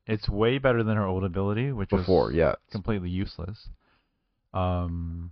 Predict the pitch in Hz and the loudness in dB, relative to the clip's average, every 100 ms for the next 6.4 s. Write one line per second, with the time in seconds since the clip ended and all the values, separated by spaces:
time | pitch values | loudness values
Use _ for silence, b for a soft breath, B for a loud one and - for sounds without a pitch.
0 | - _ 120 113 117 120 135 123 147 143 | -16 _ -2 0 2 2 4 4 4 4
1 | 151 147 - 127 113 92 80 101 98 113 | 0 -2 2 2 4 2 0 0 2 2
2 | 117 123 120 120 127 123 131 143 98 95 | 2 0 -2 0 -2 -2 -2 -2 -2 -4
3 | 92 98 95 - 98 92 87 95 - - | -2 -2 -2 -2 -2 -2 -4 -6 -6 -4
4 | 101 113 110 107 110 107 117 127 104 98 | -2 0 -2 0 0 0 -4 -6 -2 0
5 | 95 - 92 120 147 - - _ _ _ | -2 -2 -2 -2 -6 -12 -20 _ _ _
6 | _ _ _ - | _ _ _ -14